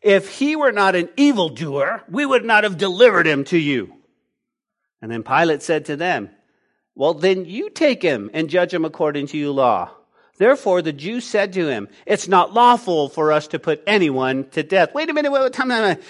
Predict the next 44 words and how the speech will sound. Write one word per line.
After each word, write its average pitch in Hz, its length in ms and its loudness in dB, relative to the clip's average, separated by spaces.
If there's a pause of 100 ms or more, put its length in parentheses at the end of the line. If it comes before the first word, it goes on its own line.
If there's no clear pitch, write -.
(200)
You 359 100 2
were 339 80 2
just 339 220 -2
talking 311 380 2
murder, 262 720 0
but, - 280 -6
but 196 160 -4
you're 208 140 -6
going, 202 240 2
"Oh, 160 220 4
we, 135 160 -2
we, 127 180 -8
we 127 160 -6
don't 147 140 -2
wanna, 117 220 -4 (720)
so - 180 -4
we're 165 100 2
gonna 165 180 2
bring 123 200 -2
him 107 100 -8
to 107 100 -16
you." 131 380 -4 (840)
Well, 143 340 2 (300)
verse 160 240 -4
thirty-two 160 420 -4
says 160 240 -2
that 131 160 -4
Jesus, 185 480 -10
that 135 180 -2
saying 180 260 0
of 127 100 -4
Jesus 151 440 -10
might 135 140 -4
be 131 120 -10
fulfilled 165 440 -8
when 127 100 -10
he 131 80 -10
spoke, 127 380 -8
signifying 143 720 -8
of 113 100 -12
what 127 340 -6
death 139 340 -2
he 127 440 -14
would 113 400 -6